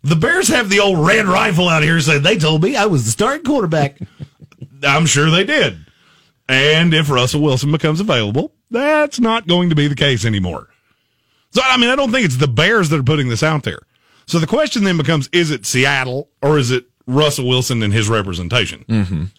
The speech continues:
Speaker 1: And that I don't know the answer to. But then you look at all the things that Seattle's done and you go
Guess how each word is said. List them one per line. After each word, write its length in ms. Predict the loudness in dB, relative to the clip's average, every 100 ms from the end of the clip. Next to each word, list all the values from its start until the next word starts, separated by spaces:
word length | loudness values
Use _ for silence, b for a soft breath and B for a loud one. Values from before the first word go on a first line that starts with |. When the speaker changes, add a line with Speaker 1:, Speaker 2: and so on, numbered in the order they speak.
| _ _ _ _ -4
Speaker 1:
And 220 | -4 -2
that 360 | 0 2 2 0
I 120 | 0
don't 220 | 0 0
know 120 | -2
the 140 | -2 -4
answer 180 | -6 -8
to. 220 | -8 -10 b b b b b _ -10
But 240 | -8 -2
then 100 | 0
you 300 | 2 2 2
look 180 | 0 -4
at 120 | -2
all 220 | 0 0
the 140 | 0 -2
things 320 | 0 0 0
that 80 | -2
Seattle's 440 | -2 0 0 0
done 200 | 0 0
and 140 | 2 0
you 80 |
go 220 | 0 -2